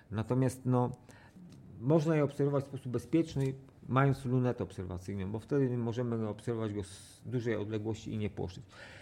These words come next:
Więc jest to oczywiście ptak inteligentny, ale jest totalnym leniuchem. Pojawia się na tych sta-, często nie tylko w, y, na tych stawach, które mam na myśli, ale w ogóle na stawach hodowlanych, kiedy jest spuszczana woda,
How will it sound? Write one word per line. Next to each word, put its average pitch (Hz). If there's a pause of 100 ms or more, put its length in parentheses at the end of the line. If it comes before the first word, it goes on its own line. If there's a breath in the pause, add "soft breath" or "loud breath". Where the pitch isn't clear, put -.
(300 loud breath)
Więc 139
jest 165
to 175
oczywiście 151
ptak -
inteligentny, 131
ale 143
jest 143
totalnym 147
leniuchem. 123 (360 loud breath)
Pojawia 143
się 139
na 127
tych 117
sta-, - (220)
często 143
nie 170
tylko 151
w, -
y, 110
na 113
tych 113
stawach, 123
które 127
mam 117
na 113
myśli, 120
ale 123
w 123
ogóle 123
na 104
stawach 110
hodowlanych, 127
kiedy 127
jest 127
spuszczana 123
woda, 139